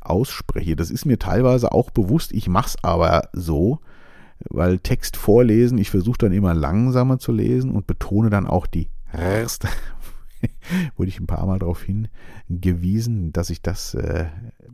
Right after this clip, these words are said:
teilweise zu viel mache oder auch mutig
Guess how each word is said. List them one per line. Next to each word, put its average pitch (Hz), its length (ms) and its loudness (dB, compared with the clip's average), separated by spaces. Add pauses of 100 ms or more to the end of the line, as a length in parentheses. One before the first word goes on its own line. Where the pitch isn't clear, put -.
(300)
teilweise 92 380 -2
zu - 100 -8
viel - 220 -6
mache 92 200 -2
oder - 220 -2
auch - 200 0 (600)
mutig 120 720 2